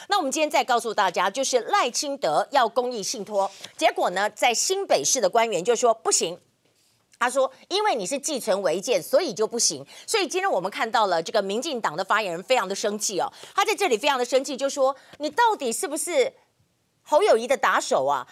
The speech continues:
他讲的是谁？他讲的是新北市政府的地震局局长，也就是汪礼国。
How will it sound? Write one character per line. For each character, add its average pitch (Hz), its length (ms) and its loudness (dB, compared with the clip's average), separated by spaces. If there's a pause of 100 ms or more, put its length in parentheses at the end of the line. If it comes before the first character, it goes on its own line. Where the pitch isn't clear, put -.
(120)
他 427 80 2
讲 254 180 0
的 233 60 0
是 277 120 -8
谁？ 190 200 0
他 359 140 -2
讲 277 140 0
的 226 120 -2
是 277 160 -8
新 370 340 -6
北 170 240 2
市 349 280 -4
政 302 220 0
府 180 140 -6
的 - 120 0
地 311 240 -6
震 262 200 0
局 208 160 -8
局 214 200 -10
长， 214 220 -2 (180)
也 220 120 2
就 294 140 -2
是 302 100 0 (120)
汪 285 200 4
礼 226 160 -4
国。 151 300 -2